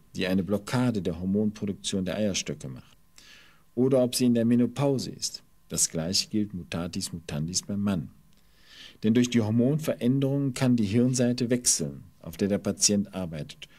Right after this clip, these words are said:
sodass eine Frau, die die Pille nimmt, männlich reagiert und auch männliche Bedürfnisse und Konflikte haben kann.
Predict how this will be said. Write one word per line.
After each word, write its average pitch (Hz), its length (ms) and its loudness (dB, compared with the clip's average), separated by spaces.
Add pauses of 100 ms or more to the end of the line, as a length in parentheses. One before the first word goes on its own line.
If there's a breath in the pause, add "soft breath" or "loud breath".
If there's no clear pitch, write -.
sodass 104 320 0
eine 101 220 0
Frau, 107 320 -2
die 120 140 2
die 107 100 0
Pille 117 340 2
nimmt, 143 460 -2
männlich 120 540 2
reagiert 85 640 -4 (160)
und 90 140 -10
auch 87 200 -8
männliche 113 520 2
Bedürfnisse 104 800 -2
und 120 200 -4
Konflikte 123 600 0
haben 80 300 -8
kann. - 260 -12